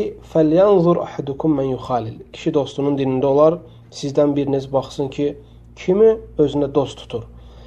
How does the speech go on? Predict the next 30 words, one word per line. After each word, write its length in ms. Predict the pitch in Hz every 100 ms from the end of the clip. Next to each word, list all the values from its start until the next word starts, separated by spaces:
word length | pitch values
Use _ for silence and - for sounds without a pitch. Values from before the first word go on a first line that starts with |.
| - - - - -
Dostun 300 | 196 - 226
insana 380 | 208 - 190 175
böyük 220 | 175 170
təsiri 420 | 165 139 - 139
var. 260 | 131 123 131
Ona 200 | 160 165
görə 300 | 175 165 151 - - - - - -
bax 200 | 139 -
ki, 120 | 147
ümumiyyətlə 840 | 139 135 - - - 156 185 170
insanın 340 | 151 139 147 165
oturub 340 | 143 - 160 -
durduğu 200 | 135 131
adamlar 380 | 139 131 127 131
olsun. 300 | 117 - 117 - - - -
Ümumiyyətlə 280 | - 202 202
o, 120 | - 196 - - -
o 140 | 190
adamlar 420 | 180 180 185 185
ki, 100 | 180 170
məsələn, 320 | 165 156 147
qadın 360 | 165 151 165 156
meyillidir, 640 | 151 135 123 131 127 117
qadınlarla 640 | 143 143 143 143 143 139
oturub 320 | 131 - 135 -
dururlar. 360 | 127 131 135
Baxırsan 400 | 170 175 202 202
ki, 140 | 190 185
qadın 420 | 202 165 170 190
kimi 260 | 180 165